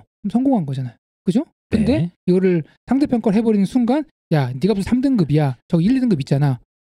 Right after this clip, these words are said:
Speaker 2: 네.
Speaker 1: 계속 이렇게 일 등급을 향해서 그 아이들을 채찍질하는
Speaker 2: 알겠습니다.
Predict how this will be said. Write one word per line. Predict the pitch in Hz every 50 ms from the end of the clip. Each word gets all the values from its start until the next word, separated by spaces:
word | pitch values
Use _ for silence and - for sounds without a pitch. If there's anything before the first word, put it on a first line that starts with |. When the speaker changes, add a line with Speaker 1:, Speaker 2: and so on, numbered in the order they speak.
| _ _ -
Speaker 2:
네. | 143 160 -
Speaker 1:
계속 | - - 208 277 294 302 240
이렇게 | 233 240 - -
일 | 226 269 285
등급을 | - 330 285 285 277 226
향해서 | 233 233 214 202 175 170 - _ _ _ _ _
그 | - 170 165
아이들을 | 156 151 165 160 180 175 165
채찍질하는 | 220 - - - - 208 220 226
Speaker 2:
알겠습니다. | 214 180 170 160